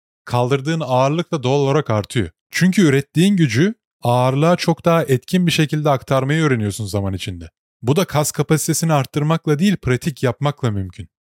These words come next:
İki tane insan ele alalım. Bir tanesi bir ay boyunca sadece deadlift'i çalışsın. Bir diğeri de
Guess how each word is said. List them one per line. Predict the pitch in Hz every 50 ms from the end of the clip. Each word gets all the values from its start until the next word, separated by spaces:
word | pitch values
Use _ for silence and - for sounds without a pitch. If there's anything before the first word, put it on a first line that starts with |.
| _ -
İki | - 143 - 180
tane | - 160 147 147 151 143
insan | 131 117 - 139 127
ele | 127 123
alalım. | 117 104 98 98 101 120 131 131
Bir | 131 135
tanesi | - 131 117 107 107 101 - 131 117
bir | 120 127 123
ay | 117 110 98
boyunca | 101 98 98 98 92 127 131
sadece | - - 131 123 120 110 - - 117 107
deadlift'i | 107 113 113 104 107 107 - - 117
çalışsın. | 104 - 101 92 92 92 - - - 139 143 _ _ _ _ _ _ _ -
Bir | 127 131
diğeri | 135 160 151 135 113 107 107
de | 139 156 156